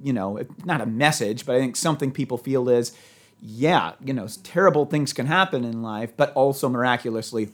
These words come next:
wonderful things can happen that sometimes help tie up those loose ends or, you know, give us a, a hopeful look to the future. And so if anything, you know,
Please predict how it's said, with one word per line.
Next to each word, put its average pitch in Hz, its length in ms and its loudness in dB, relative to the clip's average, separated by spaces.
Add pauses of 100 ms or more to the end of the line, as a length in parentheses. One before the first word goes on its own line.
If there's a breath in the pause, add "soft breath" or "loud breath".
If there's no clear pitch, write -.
wonderful 135 580 4
things 104 320 -8
can 107 140 -12
happen 101 320 -12
that 143 100 -8
sometimes 143 520 -2
help 165 180 -2
tie 180 300 2
up 220 160 2
those 127 180 0
loose 117 220 -4
ends 82 420 -12
or, 107 360 -4 (420 loud breath)
you 135 100 -4
know, 110 260 -2
give 120 200 0
us - 120 -4
a, 98 160 -2 (280)
a 98 180 -14 (140)
hopeful 123 360 -2
look 107 200 0
to 107 100 -6
the 92 80 -4
future. 107 380 -4
And 123 100 -4
so 156 120 2
if 160 60 0
anything, 139 440 2
you 160 80 -2
know, 120 360 -2